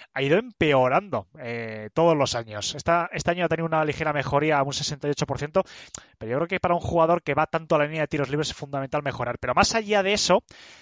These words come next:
eh, Toby, la reflexión que quiero hacer contigo es... Yo tengo la sensación de que no está tanto el problema en él y en sus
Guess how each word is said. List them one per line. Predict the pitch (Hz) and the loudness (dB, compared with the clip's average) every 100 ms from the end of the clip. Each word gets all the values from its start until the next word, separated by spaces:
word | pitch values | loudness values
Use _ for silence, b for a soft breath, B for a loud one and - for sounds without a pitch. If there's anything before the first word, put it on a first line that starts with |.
| B | B
eh, | 131 131 127 127 | -8 -4 -4 4
Toby, | 180 190 | 6 6
la | 185 | 4
reflexión | 139 131 123 156 | 0 -2 -4 -4
que | 180 | -2
quiero | 180 | -2
hacer | 185 | -2
contigo | 185 160 170 | -6 -2 2
es... | 180 - B B B B B 175 _ _ _ _ - | 2 0 B B B B B _ _ _ _ _ -4
Yo | 160 | -2
tengo | 220 262 | 2 4
la | 247 | 4
sensación | 240 220 208 208 233 | 2 -2 -2 -2 -2
de | 233 | -4
que | 175 | -2
no | 160 202 | 2 2
está | 190 220 | 4 0
tanto | - 214 208 | -2 -2 0
el | 202 | 0
problema | 190 214 196 - | 2 0 0 -4
en | 139 | -2
él | 175 208 143 127 | -2 -2 -4 -6
y | 131 | -6
en | |
sus | 127 131 - | -6 -6 -10